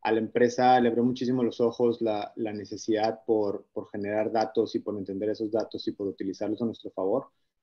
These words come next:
Este, y, y eso es parte de lo que estamos tratando de solucionar y, y un reto que teníamos que, este, en el cual no le estábamos poniendo tanta atención,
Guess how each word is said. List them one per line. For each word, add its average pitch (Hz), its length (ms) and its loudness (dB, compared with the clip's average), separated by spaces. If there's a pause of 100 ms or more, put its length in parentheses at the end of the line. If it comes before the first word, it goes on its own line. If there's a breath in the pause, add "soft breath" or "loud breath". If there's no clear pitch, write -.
(140)
Este, 107 500 2
y, 107 400 2
y 117 120 4
eso 120 140 2
es 123 80 0
parte - 360 2
de 123 100 6
lo 117 120 6
que - 60 -10
estamos 110 300 -4
tratando 110 360 -2
de 110 60 6
solucionar 104 600 -2
y, 101 180 2
y 110 80 2
un 113 140 2
reto 117 320 4
que 120 80 0
teníamos 104 580 -2
que, 95 300 0 (480)
este, 101 720 2
en 104 80 -2
el 101 100 -8
cual 117 220 6
no 123 80 8
le 120 80 6
estábamos 117 400 0
poniendo 110 200 -4
tanta 110 220 -2
atención, 117 500 -2